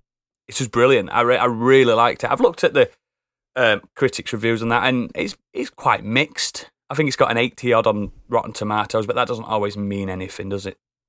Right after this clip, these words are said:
Not until the film's settled, basically. Um,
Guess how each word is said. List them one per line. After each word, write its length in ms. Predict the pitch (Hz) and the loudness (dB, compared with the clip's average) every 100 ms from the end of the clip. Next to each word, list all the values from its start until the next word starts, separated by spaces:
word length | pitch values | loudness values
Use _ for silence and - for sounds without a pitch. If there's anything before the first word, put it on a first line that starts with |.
| _ _ | _ _
Not 160 | 113 104 | -8 -6
until 260 | 104 107 | -4 -4
the 60 | 98 | -4
film's 320 | - 110 98 - | -2 -4 -4 -6
settled, 460 | - - 92 90 | -8 -8 -12 -12
basically. 500 | 92 90 - - 98 - _ _ _ - - - - | -12 -12 -14 -12 -14 -14 _ _ _ -20 -20 -20 -4
Um, 540 | 101 110 110 107 95 | 2 4 4 2 -6